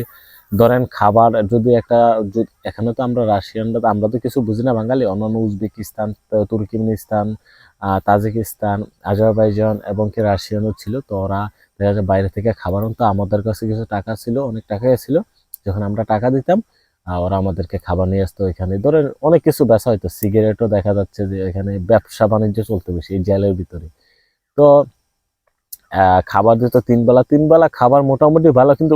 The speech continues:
ওই দেশের খাবার আর কি, ধরেন একটু সিদ্ধ খাবার, আহ, সিদ্ধ খাবার খাইতে হয়, এই আর কি। তা মোবাইল এখানে, আহ, চালানো যায়, লুকায় লুকায় চালানো যায়। দেখা যাচ্ছে অনেকে দেখা যাচ্ছে দুইটা মোবাইল আনে, একটা নষ্ট মোবাইলটা দিয়ে দেয়,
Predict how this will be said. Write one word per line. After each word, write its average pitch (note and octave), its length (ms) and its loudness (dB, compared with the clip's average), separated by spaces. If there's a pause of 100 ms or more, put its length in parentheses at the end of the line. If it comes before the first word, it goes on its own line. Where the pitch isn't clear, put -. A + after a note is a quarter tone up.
ওই D3 80 8
দেশের D3+ 320 2
খাবার G#2+ 340 0
আর A2 120 2
কি, G2 80 -4
ধরেন G#2+ 300 -2
একটু A2 180 -10
সিদ্ধ G#2 340 0 (140)
খাবার, D#2 300 -8 (680)
আহ, G3 240 -2 (100)
সিদ্ধ A2 260 0
খাবার G#2+ 300 2
খাইতে G2 300 -4
হয়, A#2 240 -4 (1080)
এই G2+ 120 2
আর G#2+ 180 6
কি। F2 80 -4 (160)
তা G#2+ 80 0 (140)
মোবাইল C3+ 340 4
এখানে, B2+ 320 2 (480)
আহ, G2 300 2 (120)
চালানো D3 380 4
যায়, G2+ 180 6
লুকায় G#2+ 360 4
লুকায় C3+ 300 4
চালানো C3 360 4
যায়। C#3 180 6
দেখা A#2 240 4
যাচ্ছে A#2+ 280 2
অনেকে A#2+ 220 -2
দেখা A#2+ 180 4
যাচ্ছে B2 180 -2 (100)
দুইটা A2 240 0
মোবাইল A#2 340 0
আনে, B2+ 180 -2 (120)
একটা - 220 -6
নষ্ট G#2+ 320 -8
মোবাইলটা A#2 400 0
দিয়ে C3 200 2
দেয়, F#3+ 160 0